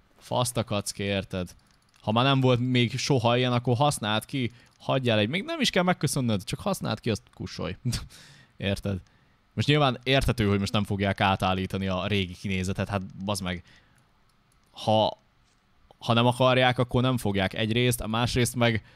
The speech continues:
ha eddig bíztunk a játékban ennyi éven át, akkor bízunk most is bennük, aztán akkor majd úgy is eldöntik, hogy mit akarnak. Aztán, hogyha meg elhagyják ezzel játékosok, akkor elhagyják ezért a játékosok. Majd ők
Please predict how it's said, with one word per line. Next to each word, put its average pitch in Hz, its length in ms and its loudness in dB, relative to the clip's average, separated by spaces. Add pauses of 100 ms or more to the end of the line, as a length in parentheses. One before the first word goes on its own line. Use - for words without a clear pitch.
(460)
ha - 120 0
eddig 127 260 4
bíztunk 127 420 2
a 117 40 4
játékban 120 480 4
ennyi 123 140 0
éven 110 260 0
át, 123 220 0
akkor 123 180 0
bízunk 120 360 0
most 117 180 -2
is 101 100 0
bennük, 107 360 0
aztán 120 280 -2
akkor 131 260 0
majd 143 220 2
úgy 151 160 4
is 107 100 0
eldöntik, 101 460 0
hogy 95 140 -2
mit 98 140 -2
akarnak. 92 480 -4
Aztán, 120 260 -2
hogyha 156 200 0
meg 170 220 -4 (280)
elhagyják 160 500 4
ezzel 120 180 2
játékosok, 143 520 2
akkor 202 220 0
elhagyják 160 380 4
ezért 131 200 2
a 131 40 2
játékosok. 107 540 2
Majd 151 220 2
ők 160 160 2